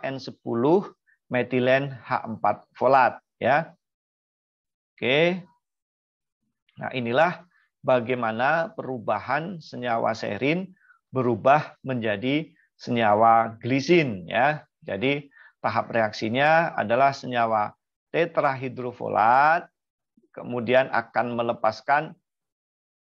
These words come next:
eh, senyawa H dua O membentuk senyawa N lima, N sepuluh metilen H empat folat, ya. Nah, sementara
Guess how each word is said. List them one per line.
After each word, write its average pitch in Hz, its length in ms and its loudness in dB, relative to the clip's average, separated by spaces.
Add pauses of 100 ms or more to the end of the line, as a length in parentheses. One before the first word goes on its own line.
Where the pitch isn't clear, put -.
(240)
eh, 107 320 0 (320)
senyawa 123 720 2 (560)
H 107 240 -8
dua 110 320 2
O 170 560 2
membentuk 120 560 -2
senyawa 123 720 0 (960)
N 135 240 -4
lima, 147 720 0 (480)
N 139 240 -4
sepuluh 135 880 0 (640)
metilen 131 800 0
H - 240 -8
empat 117 400 -2
folat, 110 480 0 (240)
ya. 135 400 -4 (240)
Nah, 98 240 -8
sementara 127 880 2